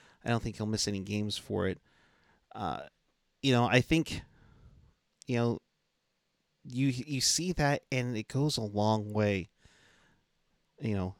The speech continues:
it goes a long way that, yeah, this team,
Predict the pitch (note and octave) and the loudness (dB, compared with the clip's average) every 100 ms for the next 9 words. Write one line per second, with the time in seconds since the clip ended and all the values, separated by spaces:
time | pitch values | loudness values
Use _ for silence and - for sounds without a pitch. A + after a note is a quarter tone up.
0 | - A#2 A2+ C3 C#3 B2+ B2 A#2+ A#2 A#2 | -2 0 4 4 4 2 -2 0 2 2
1 | A2 A2 - A#2 C3 A#2 G#2+ A#2+ A#2+ - | 2 0 -2 -2 2 2 0 -2 -2 -2
2 | C#3 C3+ C3 | 0 0 -2